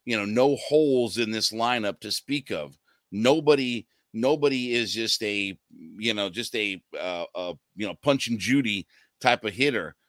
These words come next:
You look at this entire lineup, everybody can take you deep. And if you make a mistake to the wrong guy,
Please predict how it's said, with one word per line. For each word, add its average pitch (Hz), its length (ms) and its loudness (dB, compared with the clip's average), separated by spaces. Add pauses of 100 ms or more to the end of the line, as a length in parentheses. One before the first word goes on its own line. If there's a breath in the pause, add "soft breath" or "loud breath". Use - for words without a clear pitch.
(120)
You 117 160 -2
look 143 180 2
at 135 80 -6
this 131 220 -4
entire 123 440 0
lineup, 120 420 2 (120)
everybody 131 720 0
can 104 220 -10
take 113 280 -6
you 104 120 -10
deep. 95 340 -6 (460)
And 95 120 -4
if - 80 -10
you 104 120 -12
make 131 200 -2
a 151 60 -4
mistake 147 480 0
to 143 80 -8
the 117 120 0
wrong 127 340 2
guy, 113 480 0